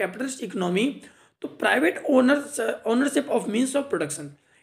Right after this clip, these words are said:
इसमें जो ओनरशिप होती है, मतलब इसके जो मालिक होते हैं वो प्राइवेट होते हैं, मीन्स मार्केट सेक्टर होता है,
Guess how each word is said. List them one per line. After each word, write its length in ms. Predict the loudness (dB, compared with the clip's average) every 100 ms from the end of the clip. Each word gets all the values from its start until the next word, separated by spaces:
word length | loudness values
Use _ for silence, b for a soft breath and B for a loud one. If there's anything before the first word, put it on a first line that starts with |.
| -10
इसमें 200 | -2 0
जो 80 | 0
ओनरशिप 640 | 0 4 6 6 4 2
होती 220 | 2 2 0
है, 60 |
मतलब 220 | 0 0
इसके 200 | -2 -2
जो 120 | -4 0
मालिक 340 | 2 2 2
होते 220 | -2 -2
हैं 60 | -4
वो 60 |
प्राइवेट 480 | -4 -2 4 6 6
होते 240 | 4 -4 -10
हैं, 180 | -10
मीन्स 340 | -4 -4 -4 -4
मार्केट 420 | -4 0 2 4
सेक्टर 320 | 2 -2 -2
होता 260 | -2 0 -2
है, 340 | 0 0 -2